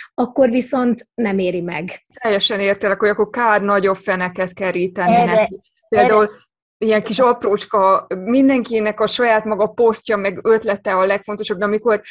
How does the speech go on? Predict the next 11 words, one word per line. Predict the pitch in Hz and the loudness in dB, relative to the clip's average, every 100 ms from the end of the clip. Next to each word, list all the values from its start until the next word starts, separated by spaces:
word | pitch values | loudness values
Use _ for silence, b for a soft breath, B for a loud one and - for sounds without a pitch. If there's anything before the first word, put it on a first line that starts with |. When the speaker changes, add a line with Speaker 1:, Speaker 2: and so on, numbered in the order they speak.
| B B _ | B B _
Speaker 2:
a, | - | -8
a | - 240 247 | -4 -2 0
emberek | 247 220 208 190 - 330 | 0 0 0 0 -2 0
<laughs> | 285 269 | 2 2
nagyon | 233 262 214 214 | 2 2 0 -2
kiakadnak | 233 202 208 185 196 220 | 0 0 0 -2 -2 -2
ilyen | 196 - | -4 0
aprócska | 262 269 269 214 202 - 220 226 | 0 0 0 0 0 -4 -2 2
Speaker 3:
Igen. | 226 | 2
Speaker 2:
ötlet | 233 226 202 - | 2 2 -2 -2
átvevésen, | 214 202 202 202 - 202 202 226 214 294 - 302 269 240 | 0 0 0 -4 -8 0 2 2 2 2 2 0 0 0